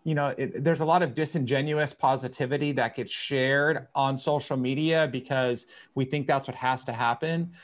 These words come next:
But I see you for who you are. And what I love about that, and especially with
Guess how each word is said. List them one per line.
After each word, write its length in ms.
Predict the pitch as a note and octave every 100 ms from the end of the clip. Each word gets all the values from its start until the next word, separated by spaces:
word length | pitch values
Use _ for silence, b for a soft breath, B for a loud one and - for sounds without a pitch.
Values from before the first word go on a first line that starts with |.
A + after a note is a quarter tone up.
| B -
But 240 | D3 - b b -
I 120 | D#3+
see 260 | - F#3
you 200 | F3+ E3+
for 160 | C#3 C#3
who 160 | D3+ D3+
you 240 | C#3 C3
are. 400 | B2+ A#2+ G#2 - -
And 600 | C3+ C#3 C3 C3 B2+ B2+
what 200 | D3 D3
I 60 |
love 320 | D3+ E3+ G3 F#3+
about 400 | D3+ C3+ B2+ C3+
that, 260 | C3 B2
and 80 | C#3+
especially 460 | C3 G3+ G3 F3+ D#3
with 340 | C#3+ C3